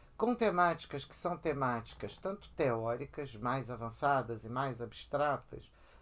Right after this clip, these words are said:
no campo teórico, quanto a análise mais concreta das situações concretas à luz dessas teorias mais, digamos, mais de ponta dentro do marxismo.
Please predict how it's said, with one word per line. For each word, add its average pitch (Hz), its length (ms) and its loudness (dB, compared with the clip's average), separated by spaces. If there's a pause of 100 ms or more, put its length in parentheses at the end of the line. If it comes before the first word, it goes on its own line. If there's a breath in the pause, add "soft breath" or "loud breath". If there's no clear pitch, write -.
no 139 100 -6
campo 139 300 -2
teórico, 131 580 -2
quanto 180 420 0
a 214 120 6
análise 175 520 -2
mais 196 360 2
concreta 170 760 -2
das 175 240 2
situações 165 600 -4
concretas 151 680 -2
à 156 100 6
luz 175 540 -2
dessas 151 420 0
teorias 123 580 -4 (640 loud breath)
mais, 131 520 2
digamos, 117 600 0
mais 135 540 2
de 113 200 -6
ponta 160 500 2
dentro 139 460 -2
do 127 100 -6
marxismo. 127 800 -6